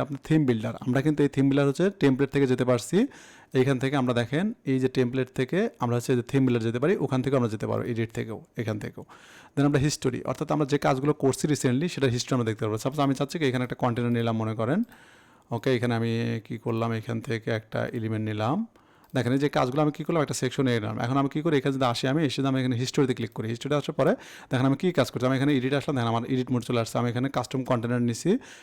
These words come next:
এই যে কন্টেনার পর্যন্ত আসছে, এখানে আমি হেডিং নিলাম, এই যে হেডিংটা চলে আসছে। এটা হচ্ছে আপনার হিস্টোরি দেখতে পারবেন এবং এখানে রিভিশন দেখতে পারবেন। ওকে, then আমি যদি কী করি, এখানে ক্লিক করলাম, আবার এখানে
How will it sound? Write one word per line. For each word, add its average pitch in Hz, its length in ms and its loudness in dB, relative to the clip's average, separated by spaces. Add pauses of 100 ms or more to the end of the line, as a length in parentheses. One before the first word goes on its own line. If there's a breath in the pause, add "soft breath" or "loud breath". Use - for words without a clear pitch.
(120)
এই - 60 -6
যে 117 60 -2
কন্টেনার 123 360 2
পর্যন্ত 123 200 0
আসছে, 120 340 0
এখানে 123 180 -2
আমি 117 120 0
হেডিং 120 220 0
নিলাম, 147 160 0
এই 139 80 2
যে 113 80 2
হেডিংটা 113 260 0
চলে 110 240 -6
আসছে। - 200 -10 (420 loud breath)
এটা 131 120 0
হচ্ছে 151 180 0
আপনার 196 180 -2 (240)
হিস্টোরি 139 340 2
দেখতে - 200 -8
পারবেন 101 300 -10 (340)
এবং 143 180 2
এখানে 151 200 2
রিভিশন 135 360 4
দেখতে 110 220 -8
পারবেন। - 240 -8 (800 soft breath)
ওকে, - 140 -8 (580)
then 127 160 4 (100)
আমি 127 140 2
যদি 131 200 -2
কী 151 80 -4
করি, 131 280 0
এখানে 147 260 -4
ক্লিক 123 200 -6
করলাম, 156 220 0
আবার 127 180 -4
এখানে 123 180 -6